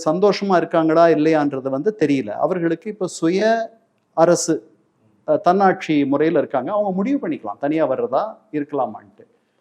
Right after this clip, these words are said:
அவர்கள் முன்னாடி வந்துட்டு, "நீங்க டென்மார்க்கோடவே இருக்க விரும்புறீங்களா, நீங்க தனியா இருக்க விரும்புறீங்களா, இல்ல அமெரிக்காவோட ஒரு பகுதியா இருக்க விரும்புறீங்களான்ட்டு" ஒரு வாக்கெடுப்பு நடக்குதுன்னு வச்சுக்கோ. அவங்க வந்து, "நாங்க அமெரிக்காவோட இருக்கோம்னு"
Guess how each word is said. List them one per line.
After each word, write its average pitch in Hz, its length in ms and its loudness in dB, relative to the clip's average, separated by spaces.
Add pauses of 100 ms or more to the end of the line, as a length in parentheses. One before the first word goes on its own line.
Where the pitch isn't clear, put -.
அவர்கள் 196 460 0
முன்னாடி 202 420 -4
வந்துட்டு, 156 400 -8
"நீங்க 143 220 -4
டென்மார்க்கோடவே 151 720 -6
இருக்க 135 300 -6
விரும்புறீங்களா, 107 640 -10 (600)
நீங்க 190 200 -2
தனியா 185 400 0
இருக்க 147 200 -4
விரும்புறீங்களா, 104 640 -10 (280)
இல்ல 196 260 4
அமெரிக்காவோட 208 480 2
ஒரு 160 200 4
பகுதியா 160 320 0
இருக்க 135 200 -6
விரும்புறீங்களான்ட்டு" 131 560 -6
ஒரு 165 240 -2
வாக்கெடுப்பு 147 480 -2
நடக்குதுன்னு 123 460 -10
வச்சுக்கோ. - 260 -20 (1200)
அவங்க 185 300 0
வந்து, 175 200 -2
"நாங்க 156 280 -2
அமெரிக்காவோட 151 420 -2
இருக்கோம்னு" 127 380 -8